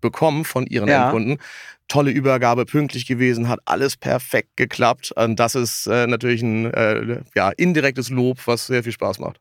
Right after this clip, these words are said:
Speaker 2: Okay, jetzt scheint ihr ja so Systemlösungen zu haben und es scheint ein eingespieltes, äh, eine Plattform zu sein, die auch irgendwie funktioniert. Jedes Mal, wenn ich quasi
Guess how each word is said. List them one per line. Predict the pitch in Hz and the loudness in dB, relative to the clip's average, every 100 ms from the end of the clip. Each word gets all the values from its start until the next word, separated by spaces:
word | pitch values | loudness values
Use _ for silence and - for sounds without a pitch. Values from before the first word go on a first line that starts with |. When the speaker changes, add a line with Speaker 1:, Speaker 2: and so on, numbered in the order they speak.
| _ | _
Speaker 2:
Okay, | - 165 - 110 - | -8 -4 -2 -2 -2
jetzt | 131 120 | -4 -2
scheint | 127 156 | -2 0
ihr | 180 | 0
ja | 156 | 0
so | 139 | 0
Systemlösungen | 131 117 - - 120 151 165 151 151 160 175 185 190 | -2 -4 -6 -2 0 2 2 0 0 -2 0 0 -2
zu | - 160 | -2 -2
haben | 139 143 170 | 0 0 0
und | 143 | -2
es | 120 | -2
scheint | 123 131 | -2 -2
ein | 117 | -2
eingespieltes, | 123 143 - 127 131 123 - | -2 -2 -2 -2 -2 -4 -6
äh, | - | -4
eine | 120 117 67 69 53 53 58 57 - - 123 127 131 135 120 | -2 -2 -4 -6 -8 -10 -12 -14 -14 -16 -14 -12 -4 -2 -2
Plattform | 139 - 135 131 | -2 -2 -2 0
zu | |
sein, | 127 127 | 0 0
die | - | -2
auch | 117 | -2
irgendwie | 135 135 | -4 -2
funktioniert. | 131 127 - - | -4 -4 -2 0
Jedes | 131 196 196 | 0 0 -2
Mal, | 147 156 | -2 0
wenn | 135 | -2
ich | 139 185 | -2 -4
quasi | - 151 151 156 170 175 | -4 0 0 0 -2 -2